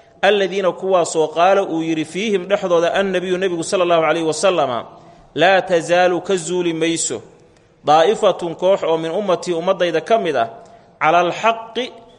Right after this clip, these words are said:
xaqa dushiisa inay ku sugan tahay, mansuuratun mid loo gargaarayana inay tahay. Laa tazaalu daa'ifatun koox ka zuuli mayso oo min ummatii ummaddayda ka mid ah,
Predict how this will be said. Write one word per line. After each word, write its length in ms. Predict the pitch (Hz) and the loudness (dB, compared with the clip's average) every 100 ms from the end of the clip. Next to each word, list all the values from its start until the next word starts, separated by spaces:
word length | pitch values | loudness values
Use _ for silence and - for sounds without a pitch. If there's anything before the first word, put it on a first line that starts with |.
| _ - | _ -6
xaqa 280 | 185 196 190 | -4 -2 -2
dushiisa 520 | 165 208 - 175 151 | -2 -4 -6 -6 -4
inay 160 | 175 165 | -4 -4
ku 100 | 175 | -4
sugan 280 | 165 156 151 | -4 -2 -4
tahay, 240 | 127 107 - - _ _ _ _ _ _ _ _ _ _ _ _ _ _ _ - | -6 -10 -16 -20 _ _ _ _ _ _ _ _ _ _ _ _ _ _ _ -4
mansuuratun 640 | 156 165 226 240 226 196 | -2 0 2 4 2 0
mid 120 | 202 | 0
loo 160 | 196 214 | 2 2
gargaarayana 540 | 196 170 180 190 180 | 2 2 2 2 0
inay 180 | 175 156 | -2 -2
tahay. 280 | 156 151 165 - - - _ _ _ _ _ _ _ _ _ _ _ _ _ | -2 -2 -4 -12 -20 -20 _ _ _ _ _ _ _ _ _ _ _ _ _
Laa 200 | - 170 | 0 2
tazaalu 480 | 185 190 170 196 202 | 2 0 2 2 2
daa'ifatun 640 | 190 175 170 190 160 - 143 | 2 2 2 0 -2 -4 -4
koox 200 | 156 147 | -2 0
ka 80 | 208 | -2
zuuli 240 | 175 185 | 0 -2
mayso 260 | 170 180 170 | -2 -2 -2
oo 40 | |
min 120 | 160 | -2
ummatii 340 | 165 202 170 175 | -2 -2 -2 -2
ummaddayda 380 | 175 175 165 151 | -4 0 0 0
ka 140 | 185 | -2
mid 180 | 170 | -2
ah, 100 | 120 | -2